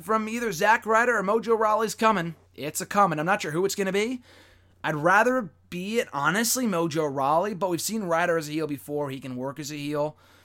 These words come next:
Um, so I'd be fine with him going heel. I, it probably makes more sense for him to go heel. He was a lot more desperate to get those tag titles back than Mojo Rawley, who in Ryder's absence became, uh, the Andre the Giant Memorial Battle Royal winner.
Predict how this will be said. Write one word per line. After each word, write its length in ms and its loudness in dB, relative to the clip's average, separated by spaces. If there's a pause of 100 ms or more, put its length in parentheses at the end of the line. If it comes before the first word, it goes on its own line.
(260)
Um, 560 -6
so 160 -8
I'd 180 -4
be 80 -8
fine 240 -6
with 100 -12
him 140 -8
going 240 -4
heel. 220 -4
I, 80 2
it 160 -8
probably 420 4
makes 240 -2
more 160 -2
sense 240 -4
for 80 -10
him 100 -8
to 80 -6
go 120 -4
heel. 240 -6
He 120 -8
was 120 -8
a 60 -8
lot 220 -2
more 160 -6
desperate 480 -8
to 60 -14
get 140 -10
those 160 -6
tag 240 -2
titles 240 -4
back 260 -4
than 100 -10
Mojo 320 -8
Rawley, 460 -2 (360)
who 120 -12
in 180 -2
Ryder's 360 0
absence 640 2 (380)
became, 460 -8
uh, 360 -4 (120)
the 160 -12
Andre 340 0
the 80 -2
Giant 320 2
Memorial 320 0
Battle 260 -2
Royal 240 -4
winner. 360 -4